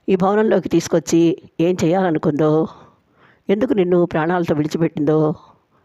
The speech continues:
నాకు తెలిసిపోయింది. ఎలాగైతేనే మీ అమ్మ కడుపు చల్లగా బ్రతికి బయటపడ్డావు, అంతే చాలు," అంటూ చేయి చాచి మనోజ్ తల నిమిరాడు. మనోజ్ ఆయనకేసి అయోమయంగా చూస్తూ,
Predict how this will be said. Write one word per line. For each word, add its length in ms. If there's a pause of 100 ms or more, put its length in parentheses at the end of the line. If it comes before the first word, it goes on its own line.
(160)
నాకు 420 (100)
తెలిసిపోయింది. 640 (920)
ఎలాగైతేనే 720 (360)
మీ 100
అమ్మ 180
కడుపు 240
చల్లగా 520 (240)
బ్రతికి 260
బయటపడ్డావు, 640 (200)
అంతే 340
చాలు," 260 (440)
అంటూ 480 (120)
చేయి 220
చాచి 380 (720)
మనోజ్ 320
తల 120
నిమిరాడు. 440 (1160)
మనోజ్ 240
ఆయనకేసి 880
అయోమయంగా 580
చూస్తూ, 360